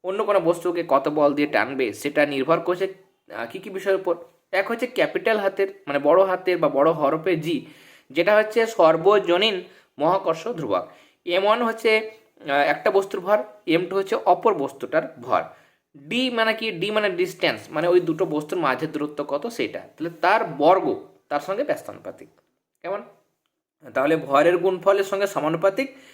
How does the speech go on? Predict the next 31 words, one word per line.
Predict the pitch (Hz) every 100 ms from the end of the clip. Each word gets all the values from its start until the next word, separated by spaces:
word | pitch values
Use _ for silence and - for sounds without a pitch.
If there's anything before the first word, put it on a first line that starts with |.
| - _ -
এবং | 165 220 196
দূরত্ব | 147 220 247 -
যেটা | 214 175 151
আছে | 151 220
সেই | 220 165
দূরত্বের | 156 175 175 - 220 277 - - _ - -
বর্গের | 135 151 170 185 214 - - -
ব্যস্তানুপাতিক। | 113 147 - 143 113 107 120
যেহেতু | 160
নিচে | 165 175 220
আছে | 214 226
তার | 170
মানে | 220
ব্যস্তানুপাতিক, | 147 - 113 101 101 - -
মানে | 123
দূরত্ব | 131 151 170 170 180 165
বাড়লে | 123 110 143 208 196 143 - - _ _ _
আকর্ষণ | - 120 175 160 180
বলটা | 175 170
কী | 190 220
হবে? | 139 -
কম | 120 113
হবে, | 107 90 80 - _ -
আর | -
দূরত্ব | 143 151 -
কমলে | 165 - 226 233 202 165 -
আকর্ষণ | 107 - - 113
বলটা | 104 -
বাড়বে, | - 95 87 90
উল্টো | 240 233 196
সম্পর্ক। | - - 98 -